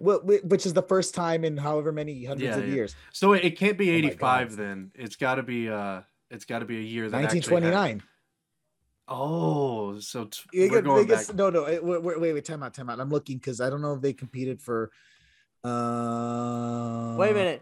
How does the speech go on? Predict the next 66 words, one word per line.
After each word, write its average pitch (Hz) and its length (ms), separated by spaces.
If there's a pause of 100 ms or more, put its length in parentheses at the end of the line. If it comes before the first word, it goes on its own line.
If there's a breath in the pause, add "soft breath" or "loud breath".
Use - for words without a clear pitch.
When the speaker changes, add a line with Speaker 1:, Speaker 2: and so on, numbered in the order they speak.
(160)
Speaker 3:
So 147 120
they're - 20
Speaker 1:
thirty-two? 190 360
Speaker 3:
talking 247 200
back 220 200
there. 240 280 (160)
That 160 120
means 202 120
we 180 80
gotta 196 140
get 196 180
old 196 180
timey 233 320
talk 185 240
in 165 160
there. 160 200
We 120 80
gotta 151 140
bring 175 160
the 147 80
old 190 220
timey 254 240
back. 156 320
Oh, 262 420
don't 214 180
you 190 60
know? 254 320
We 180 60
gotta 185 160
Speaker 1:
Oh, 165 40
Speaker 3:
climb 175 200
the 139 60
Speaker 1:
boy. 151 40
Speaker 3:
mountain 233 400
as 180 140
we 170 80
Speaker 2:
You're 104 80
doing 120 120
Speaker 3:
scale 196 140
Speaker 2:
the - 20
Speaker 3:
the - 60
Speaker 2:
same - 100
Speaker 3:
mountain. - 200
Speaker 2:
bit - 80
Speaker 3:
We - 60
Speaker 2:
two - 80
Speaker 3:
got, 123 40
Speaker 2:
weeks 127 220
in 123 60
a - 20
Speaker 3:
so 120 60
Speaker 2:
row? 196 120
Speaker 3:
we're 151 100
ready 262 180
for 247 120
this. - 340 (140)
Speaker 1:
We're 120 120
doing 131 260
the 147 60
same 156 240
bit 151 180
two 156 120
weeks 156 180
in 147 120
a 156 40
row. 165 280